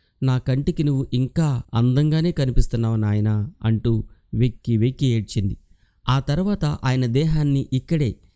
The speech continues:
ఈ రాయిపైనే శుభ్రపరిచారు. ఒకసారి రాత్రివేళ ప్రభువును కలవడానికి నికోదేము అనే వ్యక్తి వెళ్లి ఆయనతో మాట్లాడాడు కదా, ఆ నికోదేము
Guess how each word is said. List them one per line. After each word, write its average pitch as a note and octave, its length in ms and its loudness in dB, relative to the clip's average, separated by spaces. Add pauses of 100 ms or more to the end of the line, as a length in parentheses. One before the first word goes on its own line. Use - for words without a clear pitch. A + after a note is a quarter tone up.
(220)
ఈ D#3+ 160 4
రాయిపైనే C#3+ 640 0
శుభ్రపరిచారు. A2+ 800 0 (440)
ఒకసారి B2 600 0 (200)
రాత్రివేళ A#2+ 720 0 (120)
ప్రభువును D#3 340 4
కలవడానికి B2 840 -2
నికోదేము D#3+ 680 2
అనే C3 200 0
వ్యక్తి A#2+ 300 -2
వెళ్లి A2+ 360 0 (100)
ఆయనతో A2+ 340 0
మాట్లాడాడు G#2 580 0
కదా, A2 300 -2 (240)
ఆ B2 160 2
నికోదేము C3 800 0